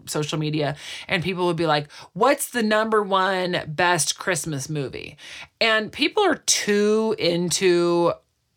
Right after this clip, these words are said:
they can't look backwards too far, apparently, because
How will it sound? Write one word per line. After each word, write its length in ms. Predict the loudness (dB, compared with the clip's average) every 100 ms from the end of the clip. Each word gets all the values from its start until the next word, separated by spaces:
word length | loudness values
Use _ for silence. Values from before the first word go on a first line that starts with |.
| _
they 220 | -2 0 0
can't 300 | 0 0 0
look 180 | -2 0
backwards 580 | 0 0 -2 -4 -4
too 200 | -4 -4
far, 360 | 0 0 2 0
apparently, 640 | -4 -6 -6 -4 -6 -8 -14 -18 -10
because 400 | -6 0 0 0